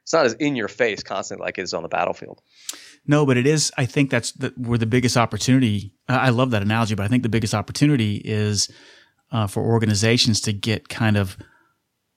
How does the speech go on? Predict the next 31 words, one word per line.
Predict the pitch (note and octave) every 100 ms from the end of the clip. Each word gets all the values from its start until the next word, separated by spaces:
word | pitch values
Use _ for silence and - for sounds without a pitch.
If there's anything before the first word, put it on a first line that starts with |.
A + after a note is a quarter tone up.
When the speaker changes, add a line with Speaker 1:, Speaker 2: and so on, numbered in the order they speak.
| -
Speaker 2:
uh, | A2 G2+ G2 -
comfortable | - C3+ C3 - G#2 G2+ G#2 G#2 _ _ _ _ _ _ -
with | A2
being | - A2
uncomfortable, | G2+ F#2 A#2+ A#2 - F2+
I | F2
guess. | G2 F#2+ - -
'Cause | B2+ A#2+
I | A#2
noticed | C3 C3+ A#2 -
when | A2+
I've | B2
worked | A#2+ A#2+ A2+ - - _ _ -
in | A#2 G#2+
this, | G2+ G2 - _ - C3 _ _ _
and | A2
I | A2+
worked | A#2 A2 -
for | G#2+
a |
large | G2+ G#2+ A2+ G2+
bureaucratic | G#2 G2+ G#2+ G2+ G2+
organization | G#2 G2 F#2+ G#2 G2+ G2+
with | F#2 - _ _ - - -
seventeen | - C#3+ C3+ A2+ G2+
thousand | G#2+ G#2 F#2+
employees, | F#2+ - G#2+ G#2 G#2 G2 - - - _ _
and | C#3 A#2+
it | A2+
was | A2+
so | - - C3+ C#3 C#3+ C3+ -